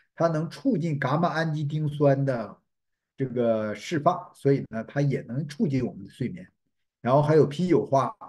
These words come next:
啤酒花的作用呢跟这个血草根作用差不多少，也是通过这个神经递质啊，伽马氨基丁酸的水平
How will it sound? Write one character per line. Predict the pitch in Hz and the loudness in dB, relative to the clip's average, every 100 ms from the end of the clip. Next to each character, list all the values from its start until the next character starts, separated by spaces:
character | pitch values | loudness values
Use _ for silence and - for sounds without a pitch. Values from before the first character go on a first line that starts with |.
| - | -8
啤 | 170 | -2
酒 | 175 143 | 0 2
花 | 165 | 2
的 | 175 | 2
作 | 180 190 | 2 0
用 | 160 | 0
呢 | 131 123 | -2 -4
跟 | 147 143 | -2 0
这 | 147 | 0
个 | 139 120 117 110 104 - _ _ - | -2 -2 -4 -4 -8 -16 _ _ -2
血 | 160 | 2
草 | 180 120 | 4 4
根 | 120 147 | 2 0
作 | 170 156 - | 0 -4 -8
用 | 156 | -8
差 | 143 180 | -4 -4
不 | 143 | -4
多 | 156 | -6
少， | - - _ _ _ _ | -8 -18 _ _ _ _
也 | 135 127 110 | -2 0 2
是 | 226 | 0
通 | 254 170 160 | 0 0 2
过 | 160 147 | 6 4
这 | 131 | 4
个 | 123 | -2
神 | - 127 147 | -2 0 2
经 | 147 | 2
递 | 165 147 | 0 -4
质 | 98 | -6
啊， | 95 95 - | -12 -14 -10
伽 | 113 123 | -4 2
马 | 139 | 2
氨 | 127 | 2
基 | 127 | -2
丁 | 123 135 127 | -2 -4 -2
酸 | 131 123 | -2 -2
的 | 127 | -4
水 | - 107 | -6 -12
平 | - 92 | -12 -20